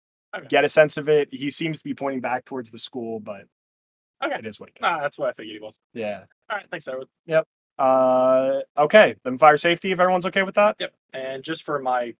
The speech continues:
Speaker 1: how many hours it's been, we, that I've been, 'cause I have to log that.
Speaker 2: Got you. Uh, I would say you work, you woke up for the early morning seminar. I would say the seminar takes, like, forty-five minutes, and then you've probably been working for, like,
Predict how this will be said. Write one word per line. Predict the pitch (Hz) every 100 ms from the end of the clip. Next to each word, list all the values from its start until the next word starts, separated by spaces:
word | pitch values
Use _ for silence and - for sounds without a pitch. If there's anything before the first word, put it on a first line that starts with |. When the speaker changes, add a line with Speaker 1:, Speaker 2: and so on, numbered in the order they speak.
| _
Speaker 1:
how | - 139
many | 131 113
hours | 107 107 -
it's | _
been, | 107 - _
we, | 110 104 _ _ -
that | 113
I've | 107
been, | _ _ _ _ _ _ _ _ _ -
'cause |
I | 123
have | 117
to |
log | 110 95 98
that. | 101 - -
Speaker 2:
Got | 117 -
you. | 92 92 _
Uh, | 139 139 143 143 -
I | 156
would | 208
say | - 180 170 165 160 156 156 - _ _ _ _ _ - - _
you | 156 131
work, | 151 151 -
you | 139 131
woke | 170 175
up | 160 156 _
for | -
the | 135 127
early | 139
morning | 135 127 123
seminar. | - 110 107 104 107 -
I |
would | 110
say | 127
the | 120
seminar | 131 120 117
takes, | 117 110 123
like, | 110 -
forty-five | 123 113 110 107 107
minutes, | 107 107 107 - - -
and | 123 117
then | 117 117 123 120
you've | 135 147
probably | 151
been | 120
working | 110 104 110
for, | 113
like, | 107 104